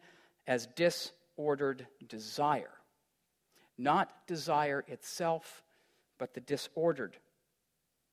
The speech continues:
desire. Because the desire to please in and of itself is not the problem.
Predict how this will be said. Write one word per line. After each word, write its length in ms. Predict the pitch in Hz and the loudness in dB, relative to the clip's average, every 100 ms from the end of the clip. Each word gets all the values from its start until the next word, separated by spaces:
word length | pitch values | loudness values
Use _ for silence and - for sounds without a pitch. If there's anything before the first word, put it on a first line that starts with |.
| _ _ - | _ _ -18
desire. 520 | 113 110 98 82 - _ _ _ _ _ _ _ _ _ _ _ _ _ _ _ _ _ _ | -12 -10 -10 -14 -20 _ _ _ _ _ _ _ _ _ _ _ _ _ _ _ _ _ _
Because 240 | 190 214 185 | 0 2 4
the 60 | |
desire 380 | 190 190 208 233 | 4 6 8 8
to 120 | 233 226 | 6 0
please 340 | - 202 190 | 4 4 4
in 140 | 196 | 2
and 100 | 190 | 4
of 100 | 175 | 6
itself 340 | 185 - 160 170 | 6 6 2 2
is 120 | 165 | 2
not 200 | 160 - | 2 2
the 80 | - | 0
problem. 440 | - 175 156 110 | 6 6 6 0